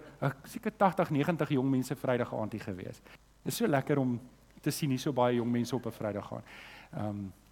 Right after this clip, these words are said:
weet vir die jeug wat hier is. Wie, wie was Vrydag aand hier? Waar is die jeug wat Vrydag aand hier was? Gaan 'n paar hande op. Hulle is seker nou nog moeg van Vrydag aand. Okay, dis wonderlik. Eh, ons is, ons is lief vir julle, nê? Ons is trots op julle. Julle moet aanhou om die Here te dien. Kan ons vir hulle ook 'n hande klap gee toe?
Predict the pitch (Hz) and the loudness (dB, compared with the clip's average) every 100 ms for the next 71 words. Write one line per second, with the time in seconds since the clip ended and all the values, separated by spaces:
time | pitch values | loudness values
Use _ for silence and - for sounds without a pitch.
0 | - - 110 - - - 101 131 117 123 | -20 -16 -16 -18 -16 -12 -6 -2 2 6
1 | 135 139 120 110 233 285 254 302 - 208 | 6 4 -2 0 2 2 2 2 2 2
2 | 170 135 104 95 120 151 151 120 123 110 | 4 0 0 -4 -4 -4 -2 -2 -2 -6
3 | 110 98 98 90 92 - - - - - | -4 -4 -8 -10 -10 -12 -14 -20 -16 -6
4 | 139 127 131 123 104 113 - - 113 139 | -4 0 0 0 -2 -4 -4 -6 -4 -4
5 | - 139 123 143 120 107 - 104 101 98 | -2 -2 0 -2 -4 -4 -6 -8 -6 -6
6 | 95 104 98 - - - - - - - | -8 -10 -12 -16 -20 -20 -20 -20 -20 -6
7 | - 113 104 123 135 156 156 110 156 151 | -4 -2 -2 -4 -2 2 4 2 2 2
8 | 185 175 196 - - 208 202 220 254 262 | 2 0 -2 -2 0 2 4 8 8 10
9 | 185 131 120 117 156 226 - - 165 202 | 10 10 8 6 4 2 -4 -6 -2 -2
10 | - 240 - 185 131 123 131 147 180 208 | 4 4 4 2 4 4 4 6 6 6
11 | 190 151 127 117 101 101 - - - 330 | 6 6 6 4 -2 -6 -8 -18 2 4
12 | 339 247 190 175 - 104 98 98 95 87 | 6 6 8 6 6 4 4 -4 -4 -6
13 | - 104 95 - 107 | -8 -6 -6 -4 -6